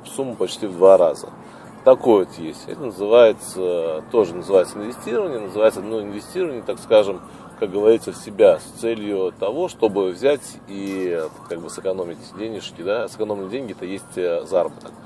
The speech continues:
Э, и второй вид инвестиций, это называется, когда вы берете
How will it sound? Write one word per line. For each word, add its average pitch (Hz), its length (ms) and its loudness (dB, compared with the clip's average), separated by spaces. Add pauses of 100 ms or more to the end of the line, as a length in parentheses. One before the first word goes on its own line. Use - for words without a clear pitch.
(640)
Э, 85 360 2
и 202 180 -8
второй 175 440 4
вид 123 180 -4
инвестиций, 120 680 -8
это 113 100 -6
называется, 117 720 2
когда 113 340 8
вы 101 160 0
берете 95 800 0